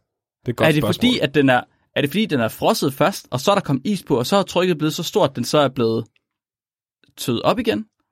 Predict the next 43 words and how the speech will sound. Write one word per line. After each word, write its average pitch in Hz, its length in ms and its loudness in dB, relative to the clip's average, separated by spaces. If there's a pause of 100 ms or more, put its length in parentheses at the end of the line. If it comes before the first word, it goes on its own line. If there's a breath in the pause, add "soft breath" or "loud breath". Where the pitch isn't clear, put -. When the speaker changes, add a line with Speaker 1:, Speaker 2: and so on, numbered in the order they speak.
(680)
Speaker 1:
Hvis 107 120 0
der 113 100 0
er 92 40 -4
fisk - 360 0
i 147 40 2
den, 123 120 2
så 147 120 0
må 151 140 4
den 117 80 -2
jo 107 80 -2
have 98 120 -6
været 90 260 -8 (240)
tøet 107 280 0
hele 131 160 -4
tiden. - 220 -8 (920)
Speaker 2:
Ja, 117 180 2
ikke? 127 200 2 (1000)
I 139 40 -2
hvert 165 200 4
fald, 143 80 -10
vi 143 140 4
ved, 151 220 4
er - 160 0
det 120 160 0
levende 160 220 4
fisk, - 380 -8
eller 120 140 0
er 110 40 0
det 110 100 -2
bare 123 140 0
fordi, 135 320 2
at 110 160 -4
det 120 80 2
er 113 40 2
så - 180 -8
koldt, 151 340 -2
at - 120 -10
D - 20 -4
N 113 140 0
A'et 120 40 2
det 110 140 -2
er 107 80 -6
velbevaret? 120 500 -4